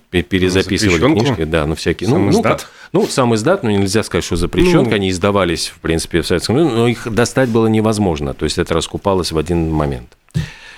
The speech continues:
Speaker 1: Вот, ну что, вот
Speaker 2: Ну,
Speaker 1: видите,
Speaker 2: ни дня
Speaker 1: еще.
Speaker 2: без Битлз.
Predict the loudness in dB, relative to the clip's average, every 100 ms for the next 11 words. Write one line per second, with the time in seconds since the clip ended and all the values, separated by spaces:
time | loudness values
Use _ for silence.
0 | -20 -20 -20 -20 -20 -20 -2 0 2 0
1 | -6 -2 0 0 -2 -4 -2 0 0 -2
2 | 2 0 0 -6 -2 2 2 2 2 2
3 | 0 2 0 -2 -8 -10